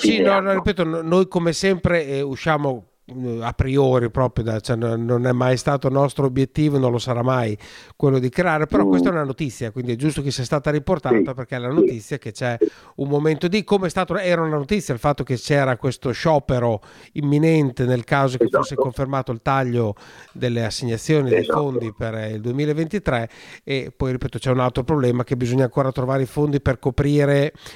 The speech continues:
Speaker 2: i premi ancora non pagati il duemilaventidue, quello direi che invece è un problema di rilevanza assoluta, eh, parlo,
Speaker 1: Sì, sì.
Speaker 2: parlo da, da, da ex
Speaker 1: Eh beh,
Speaker 2: proprietario
Speaker 1: li pagheranno
Speaker 2: e da,
Speaker 1: con,
Speaker 2: e da, eh,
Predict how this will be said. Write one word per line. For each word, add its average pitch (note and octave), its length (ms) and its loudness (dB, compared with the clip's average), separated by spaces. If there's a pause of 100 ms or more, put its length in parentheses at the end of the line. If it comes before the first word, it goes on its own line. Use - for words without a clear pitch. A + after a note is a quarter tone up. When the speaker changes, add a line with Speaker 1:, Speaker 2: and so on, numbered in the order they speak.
(140)
Speaker 2:
i D#3 120 0
premi D#3 320 2
ancora E3 340 0
non D3 180 0
pagati D3+ 340 0
il C#3+ 60 -6
duemilaventidue, C#3+ 960 2
quello B2 260 -2
direi B2 300 0
che C#3 100 -2
invece A#2+ 300 -2
è B2 40 2
un A#2+ 100 -4
problema B2 460 2 (380)
di C3+ 160 2
rilevanza C3+ 600 2
assoluta, C3+ 920 0
eh, A2 480 -4 (360)
parlo, A#2 680 0
Speaker 1:
Sì, A#2 80 -8
sì. A2+ 40 -4
Speaker 2:
parlo A2+ 360 -2
da, G2+ 520 -8
da, G2 220 -10
da A2 200 -6
ex B2+ 140 -4
Speaker 1:
Eh - 40 -10
beh, B2 120 -2
Speaker 2:
proprietario A#2+ 480 2
Speaker 1:
li F#2 60 2
pagheranno F#2+ 360 4
Speaker 2:
e E2+ 180 2
da, A#2+ 80 -4
Speaker 1:
con, F2+ 140 4
Speaker 2:
e F2+ 140 0
da, - 60 -2
eh, A2 300 -6